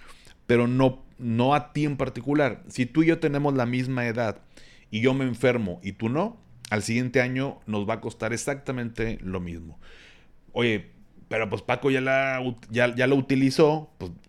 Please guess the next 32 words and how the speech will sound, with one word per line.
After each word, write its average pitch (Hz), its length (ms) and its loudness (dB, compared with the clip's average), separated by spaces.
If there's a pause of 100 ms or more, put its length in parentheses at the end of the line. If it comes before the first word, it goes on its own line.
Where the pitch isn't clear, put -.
(160)
pues 85 160 -14
cóbrale 113 360 -2
más 117 200 -4
a 127 60 -4
ese 113 160 -6
güey, 175 160 -2
pues 113 160 -6
ya, 80 160 -2 (120)
<laughs> 98 60 -6
ya, 110 260 -2
ya 110 140 4
utilizó 120 380 -4
la, 120 340 -2
la 117 220 -6
póliza. 165 360 -2
Bueno, 85 200 -10 (480)
el 123 160 0
punto 165 240 6
es 160 80 2
que, 165 320 2 (180)
eh, 120 540 2 (260)
si - 160 0
a 127 80 6
mí 160 80 2
me 190 100 4
pasa 180 300 2
algo, 156 400 2
ese 123 300 0
costo, 147 460 -2 (720)
eh, 98 300 -2
del 101 200 -2
siniestro 117 560 -2